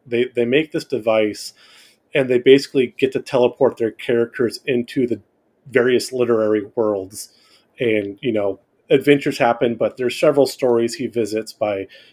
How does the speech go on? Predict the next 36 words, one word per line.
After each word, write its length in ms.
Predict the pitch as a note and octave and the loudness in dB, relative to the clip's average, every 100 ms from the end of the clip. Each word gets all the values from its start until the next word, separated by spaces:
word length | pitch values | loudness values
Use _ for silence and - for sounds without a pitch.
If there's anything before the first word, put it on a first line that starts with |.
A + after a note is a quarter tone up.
| _ | _
by 120 | A2+ | -2
various 320 | G#2+ A2+ A2 | 2 2 2
authors. 320 | A2+ G#2 G#2+ G#2+ | 0 -2 -2 -2
I, 220 | A#2 - | -2 -4
he 160 | B2+ A2 | -8 -2
goes, 280 | B2+ B2 - | -2 -2 -4
he 240 | C#3 A2+ G#2+ - | -10 -8 -6 -6
visits 440 | A#2 B2+ - - - | -2 -2 -4 -12 -4
Oz, 500 | A#2 A2+ A2+ G#2+ - _ _ _ _ | 0 2 2 0 -8 _ _ _ _
he 160 | - A#2+ | -4 -2
visits, 580 | A#2 A#2 A#2 A#2 - - | -2 0 -2 -4 -12 -10
um, 360 | C3 A2+ G#2 G2+ | -6 -6 -6 -10
some 180 | - A#2+ | -12 -4
books 300 | A2+ A2+ - | -4 -4 -6
by, 360 | - G#2 G2+ A2 | -4 -4 -4 -8
uh, 240 | A2 G2+ - - | -10 -14 -16 -8
Pournelle, 420 | A2+ A2 A2+ A2+ | -4 0 2 0
who 160 | A#2+ | 0
was 180 | G#2+ G#2 | -2 -2
a, 200 | G#2+ G2+ G#2 | -4 -4 -6
uh, 220 | G2 F#2+ - _ _ | -8 -10 -14 _ _
pulp 240 | C#3 A#2 | -2 -2
sci-fi 360 | - A#2 G#2+ A2+ | -4 -4 -2 -4
writer. 460 | G#2 G#2+ G#2 G2 - _ _ _ _ - | -2 -4 -4 -8 -14 _ _ _ _ -16
I 80 | A2 | -16
think, 640 | _ - D3+ D#3 - - | _ -6 -4 -4 -12 -18
if 140 | - - | -14 -8
I 40 | |
recall, 420 | A2+ A2 - C3 | -6 -6 -4 0
there 120 | C#3 A2 | 2 0
was 220 | G#2 - _ | -2 -10 _
Arthur 240 | - B2+ D3 | -2 0 -2
C 160 | - | -4
Clarke 360 | B2 - A#2+ - | -10 -6 -4 -2
was 120 | C#3 | -2
one. 340 | A#2+ B2 A#2+ | -2 -2 -4